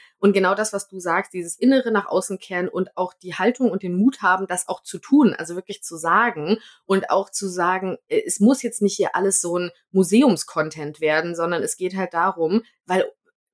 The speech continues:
um was geht's denn wirklich? Wir wollen menschliche Verbindung aufbauen. Wir machen ja alle nicht unser Business. Also ich glaube, das vereint jetzt auch, äh, wenn du hier Unframed <laughs> hörst, vereint das wahrscheinlich auch dich und mich und dich, Kathi. Ähm, wir möchten ja nicht nur Business machen. Wir wollen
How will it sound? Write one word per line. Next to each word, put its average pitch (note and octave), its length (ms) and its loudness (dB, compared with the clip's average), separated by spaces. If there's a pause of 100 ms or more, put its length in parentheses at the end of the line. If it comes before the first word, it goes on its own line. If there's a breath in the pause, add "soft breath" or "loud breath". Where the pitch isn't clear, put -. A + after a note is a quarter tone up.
(260)
um G3+ 160 8
was F#3+ 220 0
geht's A#3+ 260 -2
denn F3+ 200 0
wirklich? G3 340 -2
Wir E3 160 -6
wollen F#3+ 300 2
menschliche G#3 500 -2
Verbindung G#3 580 2
aufbauen. D3+ 600 -4
Wir E3+ 100 -2
machen F#3 320 2
ja G3 160 4
alle A3+ 360 2
nicht G3+ 360 2
unser F3+ 300 -6
Business. G#3 580 -2 (240 soft breath)
Also D#3+ 140 -6
ich - 80 -12
glaube, E3+ 180 0
das E3+ 180 -6
vereint G3 360 -2
jetzt F#3+ 200 -10
auch, E3 280 -2
äh, F3 240 -2 (320 soft breath)
wenn E3+ 160 0
du G3 160 2
hier G3 180 4
Unframed F#3+ 420 0
<laughs> - 40 -20
hörst, G3 260 0
vereint F3+ 300 -4
das F#3+ 160 -8
wahrscheinlich F#3 320 -8
auch - 60 -20
dich A3+ 260 -4
und E3 100 -8
mich A3 260 2
und E3+ 240 -8
dich, G#3+ 200 -2
Kathi. F#3+ 360 -4 (380 soft breath)
Ähm, F#3+ 380 2
wir F#3+ 180 2
möchten B3 240 2
ja A3 80 4
nicht A3 180 2
nur G#3 220 2
Business C4+ 380 -4
machen. E3+ 340 -6
Wir E3+ 180 -6
wollen G3 520 4